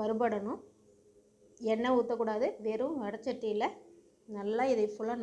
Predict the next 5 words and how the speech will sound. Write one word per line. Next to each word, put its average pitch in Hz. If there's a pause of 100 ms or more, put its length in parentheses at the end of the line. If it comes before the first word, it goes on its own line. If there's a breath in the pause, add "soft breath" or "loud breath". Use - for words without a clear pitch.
நல்லா 226 (100)
வறுத்துட்டு, 226 (1800 loud breath)
ஒரு 226 (160)
ஐம்பது 269
கிராமுக்கு 254